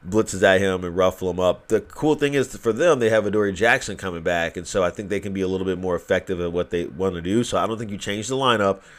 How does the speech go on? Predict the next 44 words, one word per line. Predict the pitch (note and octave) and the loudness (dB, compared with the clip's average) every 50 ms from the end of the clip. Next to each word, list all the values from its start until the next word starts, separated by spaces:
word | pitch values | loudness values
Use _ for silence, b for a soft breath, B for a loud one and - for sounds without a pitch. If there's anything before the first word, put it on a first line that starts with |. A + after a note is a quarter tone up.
| B B | B B
because | - G2 G2+ A#2 G#2+ F#2+ | -8 -2 0 0 2 4
you | A2 | 4
have | G#2+ G2+ F#2+ | 4 4 4
an | G2 F#2+ | 2 0
upgraded | - G#2 G2 E2+ - G#2 F#2+ F#2+ F2+ - | 0 0 0 0 0 0 0 0 0 -2
personnel. | - - G2+ F2+ E2+ - F2+ F2 F2+ E2 C2+ A1+ - | -2 -2 -2 -2 -2 -4 -6 -4 -4 -4 -4 -4 -8
So | - - A2 F#2+ E2+ D#2 B B B B B B - | -4 0 2 2 2 2 B B B B B B -10
you | G2+ G2+ | -8 -4
can | G2 | 2
go | G2 G2 F#2 | 2 2 4
back | E2 D#2 G#2 G#2 G2+ - | 4 4 4 4 4 2
to | - A#2 | -2 -6
the | A2 | -4
game | G#2 F#2+ G#2 G#2+ G#2+ G2+ | -2 0 0 0 0 -2
plan | - - A2 G#2+ G#2 G#2 G#2+ G#2 G2 B B B B B B B B _ - | -4 -4 -2 -2 0 -2 -2 -4 -8 B B B B B B B B _ -6
that's | - G#2 G2 - | -4 -4 -4 -4
kinda | - - A#2+ A#2+ A#2+ | 0 2 2 4 6
working | A2+ A2+ A#2 A2+ - A2+ G#2 | 8 8 8 8 6 0 -4
before | G2 F#2+ - - A#2+ A2+ | -6 -6 -4 -2 0 0
and | G#2+ G#2 | 2 2
really | B2+ D#3+ | 2 0
keeping | D#3 C3+ - C3+ C#3+ - - B2+ A#2+ | 0 -2 -4 -6 -6 -4 -4 -4 -2
you | A#2 A2 | -2 -2
in | G#2+ G2 | -2 -2
the | F#2 | -2
game, | F2+ F2 F2 C#2+ - - - - _ - | -2 -2 -2 -2 -4 -8 -18 -20 _ -4
right? | E2+ F#2+ F#2+ F#2+ F#2+ F#2 B B B B B B B B B B | 0 2 2 2 2 0 B B B B B B B B B B
Um, | - F#2+ F#2+ F#2 F2 E2+ D#2+ D2+ D2+ - _ _ - | -2 -2 0 0 -2 -4 -8 -12 -20 -20 _ _ -8
Justin | G2+ F2+ C3+ - - - A#2+ G#2 | 0 4 4 4 4 2 0 4
Jefferson | G#2 A#2 A2+ G#2+ - G#2+ F#2+ - A2 G2+ G2 G2+ G2 G2 | 4 6 6 4 2 -4 -6 -4 -4 -2 -2 -2 -4 -6
is | - F2+ E2+ | -8 -10 -6
gonna | E2+ G#2 G2+ G2 F#2+ F#2 E2 D2 - - G2 F#2 | -4 -2 -2 0 -2 -2 -4 -10 -16 -14 -12 -8
do | F2+ A2 G#2+ G#2 | -4 -4 -2 -2
his | G2+ G#2+ F#2+ - | -2 -4 -4 -4
thing, | - - F2+ C#2+ B1 A1+ A1 - - | -2 -2 -2 -4 -4 -10 -16 -16 -10
right? | - E2 F2 F2 E2+ D#2 - | -6 -4 -2 -2 -2 -4 0
But | - G#2+ G2 F#2+ F#2 - - _ | 2 4 6 6 4 2 -2 _
outside | - G2+ G2+ G2 - A#2 G#2 G2 | -2 -2 0 0 2 2 4 4
of | F#2+ F2 | 2 2
that, | F#2 F#2+ F#2+ F#2+ F#2 F2 b b b b b b b b _ | 4 4 4 4 4 2 b b b b b b b b _
not | G2+ G#2+ A2+ A#2 A#2+ | 2 4 6 8 10
worried | A2+ A#2 A#2 A2+ | 10 10 10 8
about | G#2 A2 G#2+ G#2+ G#2 - | 8 8 6 6 6 2
Thielen. | - G#2+ G2+ G2 F#2+ F#2+ F#2+ F#2 F2+ | -2 -4 -2 0 0 0 0 0 -2